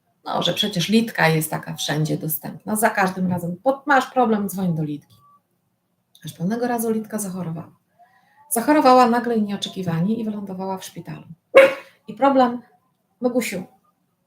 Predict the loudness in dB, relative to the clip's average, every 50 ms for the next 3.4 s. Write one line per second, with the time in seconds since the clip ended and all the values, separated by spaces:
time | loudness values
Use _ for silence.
0 | _ _ -2 0 2 2 2 0 0 -2 -4 -6 -6 -8 -8 -8 -8 -8 -8 -8
1 | -10 -12 -14 -12 -12 -12 -12 -10 -10 -10 -6 -4 -2 0 0 -2 -2 -6 -8 -10
2 | -10 -10 -10 -8 -10 -10 -10 -10 -10 -12 -12 -10 -8 -8 -8 -8 -8 -8 -10 -10
3 | -10 -12 -12 -12 -12 -12 -12 -14